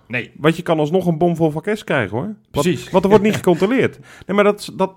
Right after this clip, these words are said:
Speaker 2: dat, dan kun je dus wel een, een soort supporter... Want ik ga straks nog iets vertellen. Ik voel me ook een klein beetje benadeeld. Een klein beetje eigen schuld ook.
Speaker 1: Ja.
Speaker 2: Maar ik voel me een beetje
Speaker 1: Komen we
Speaker 2: benadeeld.
Speaker 1: straks op terug,
Speaker 2: Komen we
Speaker 1: ja.
Speaker 2: straks op.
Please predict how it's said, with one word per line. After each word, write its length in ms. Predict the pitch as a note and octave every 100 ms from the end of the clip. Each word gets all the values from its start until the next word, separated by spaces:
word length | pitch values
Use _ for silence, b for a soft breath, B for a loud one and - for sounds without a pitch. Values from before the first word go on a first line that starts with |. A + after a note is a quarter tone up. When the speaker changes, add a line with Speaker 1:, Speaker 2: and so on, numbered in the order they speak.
| _
Speaker 2:
dat, 220 | D#3+ F3 F3 -
dan 180 | F3 F3
kun 100 | F#3+
je 60 |
dus 140 | F3+ E3+
wel 400 | D#3 D3 F2+ F2+
een, 280 | D3 -
een 60 | -
soort 380 | - D#3 D3 - -
supporter... 640 | - B2 D3 C3 F3+ F3 B2
Want 140 | B2
ik 120 | -
ga 140 | - C3
straks 260 | B2+ D3
nog 100 | C3+
iets 100 | C3
vertellen. 380 | B2+ C#3+ A#2+ G#2+
Ik 140 | - -
voel 140 | C#3
me 60 | -
ook 120 | -
een 100 | - _ -
klein 240 | G3 G3+
beetje 180 | C#3+ A#2+
benadeeld. 480 | A#2+ C3+ C#3 D3 D3+
Een 60 | -
klein 260 | C3+ C3+
beetje 160 | B2+ A#2+
eigen 200 | F2 -
schuld 280 | - D#2+ E2
ook. 200 | E2+ A#2+
Speaker 1:
Ja. 80 | C3
Speaker 2:
Maar 80 | F#3
ik 60 |
voel 100 | D#3
me 60 | C#3+
een 60 |
beetje 160 | A#2+ A2
Speaker 1:
Komen 100 | G#2 G#2+
we 40 | C3
Speaker 2:
benadeeld. 260 | B2 F3+ D#3
Speaker 1:
straks 60 | F#3
op 40 | -
terug, 100 | F3+ F#3+
Speaker 2:
Komen 80 | C#3
we 40 |
Speaker 1:
ja. 40 | D#3
Speaker 2:
straks 300 | - D#3+ -
op. 180 | G3+